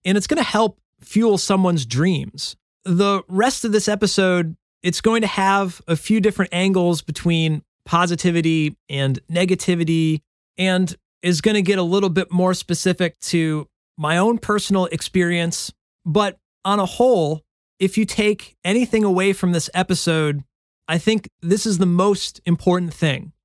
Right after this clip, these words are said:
that we should use comments to support our friends and be kind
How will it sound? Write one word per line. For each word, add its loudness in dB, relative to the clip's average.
that 0
we 2
should 0
use 0
comments -2
to 0
support 0
our 2
friends -2
and -4
be -2
kind 0